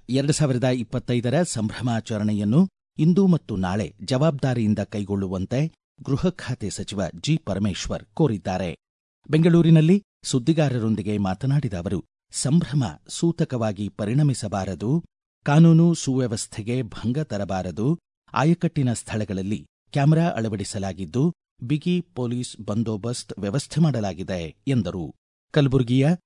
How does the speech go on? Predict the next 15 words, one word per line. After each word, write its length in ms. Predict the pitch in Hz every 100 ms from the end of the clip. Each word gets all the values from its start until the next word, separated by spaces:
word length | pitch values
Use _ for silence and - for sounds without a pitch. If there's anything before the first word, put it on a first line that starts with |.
| _ 110
ಗುತ್ತಿಗೆದಾರ 640 | 131 - 151 113 92 98 82 _
ಸಚಿನವರ 540 | - 135 - 143 123 117
ಆತ್ಮಹತ್ಯೆ 720 | 104 110 - 135 - - 107
ಪ್ರಕರಣವನ್ನು 800 | - 104 104 104 101 104 160 - _ _
ಸಿಐಡಿ 500 | - - 151 160 170
ತನಿಖೆಗೆ 540 | 170 123 113 - 101 104
ಒಪ್ಪಿಸಲಾಗಿದೆ, 960 | 90 - 127 - 107 92 90 101 147 160 _ -
ತಪ್ಪಿತಸ್ಥರಿಗೆ 760 | 151 - 180 165 - 131 110 104
ಶಿಕ್ಷೆಯಾಗಿ 760 | - 87 - 147 95 87 90 - _ -
ನೊಂದವರಿಗೆ 580 | 143 170 156 147 143 160
ನ್ಯಾಯ 320 | 117 107 107 98
ಸಿಗಬೇಕಿದೆ 640 | - 92 123 165 - 98
ಎಂದು 380 | 87 87 90 67 _ _ -
ಅವರು 340 | 113 127 135 _ -
ಹೇಳಿದರು. 640 | 156 104 95 90 73